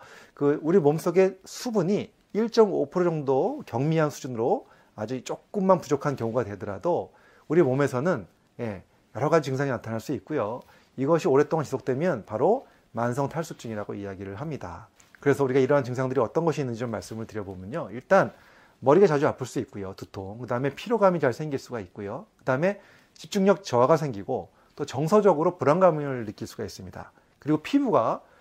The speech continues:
쉽게 건조해지면서 푸석푸석해지고요. 또 소변색이 조금 진하게 나올 수도 있고 또 변비가 생길 수 있죠. 이런 증상들이 혹시라도 있으시다면 내가 물을 하루에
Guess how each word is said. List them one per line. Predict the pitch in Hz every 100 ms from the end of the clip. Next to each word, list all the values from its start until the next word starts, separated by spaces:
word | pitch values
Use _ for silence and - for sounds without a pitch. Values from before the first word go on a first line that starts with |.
| _
쉽게 | - -
건조해지면서 | 190 117 131 156 143 131 123 147
푸석푸석해지고요. | - 226 208 - 135 - 90 87 131 147 - _ - _
또 | -
소변색이 | 147 226 247 240 220 208
조금 | 208 208 196
진하게 | - 262 220
나올 | 175 117
수도 | - 127
있고 | 95 - 107 170 -
또 | 156 165 240 - - - _
변비가 | - 127 170 180 156
생길 | 139 123
수 | -
있죠. | 95 - 98 92 _
이런 | 139 185
증상들이 | 170 151 170 156 156
혹시라도 | 147 - - 226 196 160
있으시다면 | 131 135 190 151 104 98 170 127 90 _ - - - -
내가 | 147 190
물을 | 151 151 185
하루에 | 160 240 170 139 127